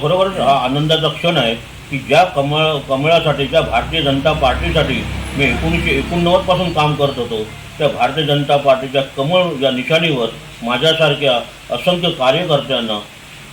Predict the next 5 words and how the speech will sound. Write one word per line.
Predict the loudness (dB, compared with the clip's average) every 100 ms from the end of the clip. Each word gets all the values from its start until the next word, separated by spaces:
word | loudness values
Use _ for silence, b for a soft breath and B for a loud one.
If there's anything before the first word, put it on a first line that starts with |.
| -20 -20 -20 -20 -18 -18 -2
मतदान | 0 2 2 2
करण्याची | 2 2 2 -2 -4 -8 -10 -14 -10
संधी | -6 -4 0
मिळणार | 0 2 2
आहे. | 0 -2